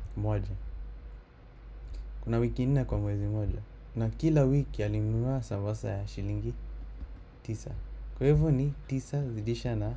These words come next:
nne au nne zidisha na tisa. Itakuwa shilingi. Ah,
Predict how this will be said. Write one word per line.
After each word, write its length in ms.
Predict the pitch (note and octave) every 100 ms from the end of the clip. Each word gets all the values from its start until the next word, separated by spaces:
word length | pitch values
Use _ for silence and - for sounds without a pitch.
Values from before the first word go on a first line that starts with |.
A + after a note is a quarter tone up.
| -
nne 300 | B2+ C#3+ C#3+
au 280 | A#2 A#2 A2+
nne 320 | A2+ B2+ B2
zidisha 440 | G#2+ G2 G#2 G#2
na 100 | G2 G2
tisa. 360 | - A2+ - A#2+ - - - - - - - - - -
Itakuwa 420 | - A2 C3+ D#3 D3 - - -
shilingi. 420 | A2 A2 A2 A#2+ C#3 - - - - - - - - - - - - - - - - - - - - - - - - - - - - - - - - -
Ah, 200 | C#3